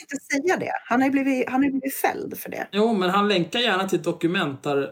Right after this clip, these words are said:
Speaker 2: olika medlemmar ger vittnesmål om allting kolloidalt silver hjälper mot och så vidare och så vidare och så vidare.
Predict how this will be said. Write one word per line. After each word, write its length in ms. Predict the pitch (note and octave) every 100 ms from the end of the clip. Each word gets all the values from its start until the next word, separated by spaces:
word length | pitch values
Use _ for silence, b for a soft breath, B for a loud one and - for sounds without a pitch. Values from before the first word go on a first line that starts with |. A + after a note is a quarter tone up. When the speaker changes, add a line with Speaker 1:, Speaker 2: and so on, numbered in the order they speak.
| -
Speaker 2:
olika 400 | G3 D#3+ D3+ D#3
medlemmar 880 | D#3 E3 D3 C#3+ F3 F3+ D#3+ C#3+ C#3
ger 400 | D3 B2 C#3 D3
vittnesmål 920 | C#3+ E3 - - D#3 - F#3 G3+ D3 C3
om 140 | B2+
allting 540 | C#3+ C3+ - C#3 C3
kolloidalt 560 | C3 C#3 C3+ C3 C3 B2+
silver 320 | - B2 B2+
hjälper 340 | C3 B2+ C3 C3+
mot 260 | C#3 -
och 100 | F3
så 120 | -
vidare 220 | D3+ C#3 C#3+
och 60 |
så 120 | C#3+
vidare 280 | C3 C3 C3
och 60 | -
så 120 | D3+
vidare. 320 | C3+ C3 C#3+